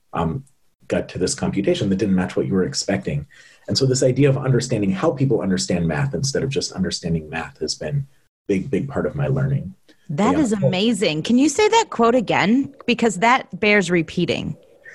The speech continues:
Speaker 1: Yeah, this is a quote. I think I first heard it from Marilyn Burns, who's one of my favorite mathematical thinkers. She's focused on elementary. We're more middle and, and high school. Um, but I think she was the first one who, who phrased it this way, which is,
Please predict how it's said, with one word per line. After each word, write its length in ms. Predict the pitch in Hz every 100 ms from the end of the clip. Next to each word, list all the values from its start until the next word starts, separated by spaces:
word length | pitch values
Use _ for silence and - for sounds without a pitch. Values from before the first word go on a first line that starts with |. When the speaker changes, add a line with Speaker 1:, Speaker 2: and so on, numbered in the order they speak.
| -
Speaker 1:
Yeah, 260 | 135 165 165
this 180 | 156 226
is 100 | 202
a 60 |
quote. 200 | 208 175
I 80 | 135
think 220 | 135 196
I 60 | 214
first 280 | - 165 -
heard 140 | 156
it 80 | 151
from 200 | 139 127
Marilyn 420 | 113 127 127 101
Burns, 340 | 92 90 80 -
who's 180 | 95
one 140 | 107 104
of 120 | 98
my 120 | 90
favorite 500 | - - 135 120 -
mathematical 580 | 101 95 95 95 92 82
thinkers. 420 | - 82 73 71
She's 260 | - 92 -
focused 340 | 104 95 -
on 140 | 87 90
elementary. 460 | 95 87 92 - 82
We're 160 | 87
more 200 | 87 82 82
middle 260 | 85 85
and, 180 | 80 69
and 120 | -
high 160 | - 95
school. 380 | - 78 73 - _ _ _ _ -
Um, 260 | 190 170
but 160 | - 92
I 60 | 90
think 200 | 156 139
she 120 | 139
was 140 | 123
the 80 | 107
first 300 | - 101 -
one 160 | 92 92
who, 240 | 87 80
who 160 | - -
phrased 300 | 147 156 143
it 100 | -
this 180 | 85 -
way, 160 | 85
which 240 | 82 87 95
is, 300 | 85 80